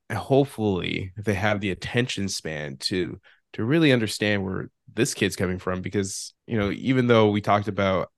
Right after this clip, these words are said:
how different it is and how the seventies look like to twenty twenty-three, I think when you're, you're going through that period,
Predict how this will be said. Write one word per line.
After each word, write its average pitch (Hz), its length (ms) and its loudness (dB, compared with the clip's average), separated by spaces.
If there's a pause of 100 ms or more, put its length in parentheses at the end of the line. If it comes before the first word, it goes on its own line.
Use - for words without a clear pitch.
(260)
how 98 180 0
different 131 480 4
it 113 140 2
is 98 300 0
and 101 100 -6
how 101 100 -2
the 95 100 -2
seventies 101 600 -2 (140)
look 101 160 -4
like 98 160 -4
to 98 240 -6 (200)
twenty 98 200 -6
twenty-three, 101 360 -4
I 104 60 0
think 113 240 -2 (400)
when 110 140 2
you're, 117 520 8 (140)
you're 104 240 0 (160)
going 139 240 4
through 143 180 2
that 107 180 2
period, 101 460 2